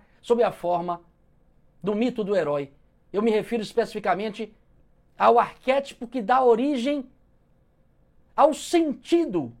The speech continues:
último de nosso processo civilizatório. Repito, arquétipo da individuação da consciência. Professor, o que é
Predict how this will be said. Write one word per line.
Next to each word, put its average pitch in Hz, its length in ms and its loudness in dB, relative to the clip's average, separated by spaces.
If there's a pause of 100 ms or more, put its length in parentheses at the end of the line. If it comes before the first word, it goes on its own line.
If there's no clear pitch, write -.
último 196 640 0 (680)
de 240 140 -2
nosso 302 320 -2
processo 254 480 -2
civilizatório. 220 760 -6 (120)
Repito, 233 640 0 (1040)
arquétipo 240 640 -4
da 214 140 2
individuação 208 720 -6
da 196 100 -4
consciência. 135 640 -14 (2250)
Professor, 294 320 4
o 349 80 2
que 349 100 0
é 285 360 4